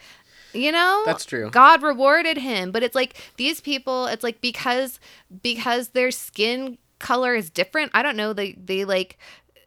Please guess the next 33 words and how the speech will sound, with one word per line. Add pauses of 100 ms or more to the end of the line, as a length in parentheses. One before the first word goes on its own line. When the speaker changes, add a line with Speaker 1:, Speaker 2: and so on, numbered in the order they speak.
(200)
Speaker 1:
they're
not
allowed
to
have (120)
success.
They're
not
allowed
to
have
money.
They're
not
allowed
to
take
care
of
themselves
and
their
families. (680)
It's
just,
like,
so (720)
Speaker 2:
Disgusting.
Speaker 1:
disgusting.
Speaker 2:
<laughs> (120)
It's
Speaker 1:
It's
so